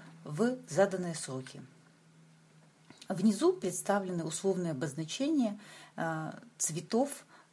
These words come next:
используемых стикеров. А теперь давайте по порядку. А, какой же период времени должен охватывать экран? В зависимости от характера вашей работы вам самим надо определить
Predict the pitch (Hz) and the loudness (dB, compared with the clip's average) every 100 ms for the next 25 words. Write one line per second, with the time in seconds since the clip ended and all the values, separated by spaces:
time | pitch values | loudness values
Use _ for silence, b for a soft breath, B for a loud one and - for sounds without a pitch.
0 | - 185 - 202 202 190 175 160 - - | -6 -6 0 0 0 0 -2 -2 -4 -6
1 | 160 - 147 - - _ _ _ _ _ | -8 -10 -12 -14 -20 _ _ _ _ _
2 | _ _ _ _ _ _ B B B - | _ _ _ _ _ _ B B B 0
3 | 208 - 381 190 233 - - - 151 143 | 0 6 6 6 2 0 -4 -4 -6 -6
4 | - - - _ _ _ _ - B B | -12 -20 -20 _ _ _ _ -20 B B
5 | B B B B B _ 170 170 - 214 | B B B B B _ -6 -4 -2 10
6 | 381 - - 240 240 247 311 339 214 220 | 10 10 4 4 4 4 6 6 6 6
7 | 247 214 - 170 190 180 180 175 - 139 | 6 6 6 2 2 -2 -6 -8 -6 -6
8 | 123 135 - _ _ - _ _ _ B | -6 -12 -20 _ _ -20 _ _ _ B
9 | B B B - 190 285 370 285 277 240 | B B B -4 6 6 8 6 4 0
10 | - 277 277 - 233 247 254 240 233 233 | 2 2 2 0 2 2 2 2 2 4
11 | 370 208 240 254 208 254 220 202 185 185 | 4 6 4 4 6 8 8 8 4 2
12 | 165 196 233 254 | 0 2 2 0